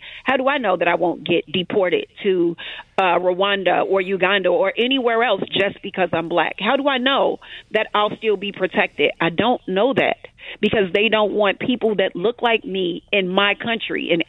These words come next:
our country, in the homeland for Jews. And I just, it, I don't understand how that works. And it breaks my heart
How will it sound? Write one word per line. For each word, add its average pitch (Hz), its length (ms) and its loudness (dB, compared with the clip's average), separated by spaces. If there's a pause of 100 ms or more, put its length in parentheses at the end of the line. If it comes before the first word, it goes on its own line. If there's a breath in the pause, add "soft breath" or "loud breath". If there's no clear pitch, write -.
our 208 280 2
country, 214 480 -4
in 190 100 -2
the 180 80 2
homeland 190 640 0 (400 soft breath)
for 233 160 2
Jews. 214 520 0 (500 loud breath)
And 226 300 0
I 208 120 2
just, 202 340 0 (160)
it, 196 200 0
I 175 120 2
don't 202 260 0
understand 202 580 0
how 196 220 0
that 180 260 0
works. 202 360 -4 (540 loud breath)
And 226 120 2
it 160 200 -2
breaks 208 320 0
my 220 200 -2
heart 226 380 2